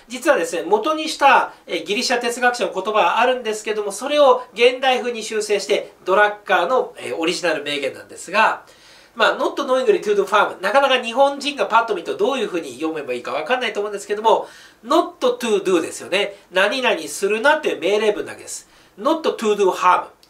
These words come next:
決して害をなすな。「Knowingly」、知りながらということで、あなたが気がついているのに、知っ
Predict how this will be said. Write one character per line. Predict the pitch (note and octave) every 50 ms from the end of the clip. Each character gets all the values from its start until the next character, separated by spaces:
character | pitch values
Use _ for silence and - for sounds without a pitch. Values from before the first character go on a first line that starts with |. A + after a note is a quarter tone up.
| _ _ _
決 | - A3+ G#3+ G#3+ -
し | -
て | - C4 - -
害 | - G3+ A3 A3+ F#3+ E3+
を | C3+ B2+
な | D3 D#3 D#3
す | D#3+ - -
な。 | D#3+ G#3 A#3+ B3+ - - _ _ _ _ _ _ _ _ _ _ _ D#3 D3+ D#3
「Knowingly」、 | F#3 G#3 A#3 A#3+ A#3+ A3+ G#3+ F3+ - C3+ C3 C#3 B2+ A#2+ - - -
知 | - - - - F#3 E3+
り | F3+ F3 E3
な | E3+ D#3
が | - D3+ C#3+
ら | C#3 F#3+ G#3+
と | - - - - _ -
い | G3+ A#3+
う | B3+ B3+
こ | C#4 C#4
と | C4+ C#4 C4
で、 | C4 A#3+ - - - - _ _ _
あ | - F3 F#3
な | - C#4+ C#4+
た | - B3 A3+ G#3+
が | A3 A3+ E3+ D3 - - - _ _ _ _ _
気 | - - G#3+ G#3+
が | A3 C#4 D4+ D4+
つ | D#4 - D4
い | C#4+ C4+ -
て | - - G#3
い | G#3+ A3
る | A#3+ A#3+ A3+
の | G#3+ F#3
に、 | D#3 C3+ B2+
知 | - - - A3+ A#3
っ | A3+